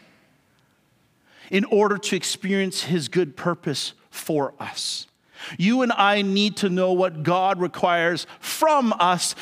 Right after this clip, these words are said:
in order to experience his good purpose for us.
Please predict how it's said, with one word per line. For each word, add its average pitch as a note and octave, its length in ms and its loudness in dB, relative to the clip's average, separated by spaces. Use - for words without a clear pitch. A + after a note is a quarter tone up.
in A#3 140 2
order B3 340 2
to - 200 -2
experience A3 640 -2
his F#3+ 180 0
good A3 280 -2
purpose G3+ 540 -2
for D3+ 560 0
us. - 580 -4